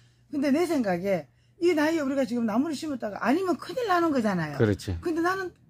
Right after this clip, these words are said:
Speaker 1: 될 거라는 생각을 딱 가졌어.
Speaker 2: 아, 홍도가?
Speaker 1: 예.
Speaker 2: 처음부터
Speaker 1: 될 거라는
Speaker 2: 그러면 홍도를 이렇게 마음에 두셨네, 그죠?
Speaker 1: 몰랐어요, 난 전혀 이
Speaker 2: 아,
Speaker 1: 나무를.
Speaker 2: 모르-, 모르긴 몰랐는데
Speaker 1: 네.
Speaker 2: 이제 그분 만나가지고
Speaker 1: 네.
Speaker 2: 어느 정도 마음이 결정을 하셨네.
Speaker 1: 네. 그러고는
Speaker 2: 아.
Speaker 1: 막 여기다가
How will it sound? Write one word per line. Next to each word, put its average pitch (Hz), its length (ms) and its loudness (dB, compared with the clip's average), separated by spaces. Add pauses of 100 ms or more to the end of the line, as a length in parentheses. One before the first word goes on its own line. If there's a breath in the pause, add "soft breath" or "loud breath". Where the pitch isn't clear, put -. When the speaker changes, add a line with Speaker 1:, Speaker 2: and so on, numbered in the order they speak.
Speaker 1:
될 302 180 2
거라는 427 280 0
생각을 233 360 0
딱 175 160 -14
가졌어. 160 420 -12 (640)
Speaker 2:
아, 92 280 6
홍도가? 113 680 4 (100)
Speaker 1:
예. 262 260 4 (180)
Speaker 2:
처음부터 247 340 6
Speaker 1:
될 170 80 6
거라는 151 160 6
Speaker 2:
그러면 131 80 4
홍도를 127 800 4
이렇게 107 420 -4 (300)
마음에 131 340 4
두셨네, 190 460 2
그죠? 95 240 0 (120)
Speaker 1:
몰랐어요, 359 460 2
난 254 140 2
전혀 262 200 2
이 202 40 -4
Speaker 2:
아, 233 120 4
Speaker 1:
나무를. 185 240 0
Speaker 2:
모르-, 147 340 6
모르긴 170 360 4
몰랐는데 151 560 6
Speaker 1:
네. 110 60 4
Speaker 2:
이제 110 240 2
그분 143 300 2
만나가지고 123 720 4
Speaker 1:
네. 107 80 4
Speaker 2:
어느 131 160 6
정도 143 260 4
마음이 117 300 4
결정을 131 320 0
하셨네. 123 340 0
Speaker 1:
네. 262 300 2 (100)
그러고는 339 400 0
Speaker 2:
아. 92 200 -4 (760)
Speaker 1:
막 180 160 -8 (100)
여기다가 214 560 0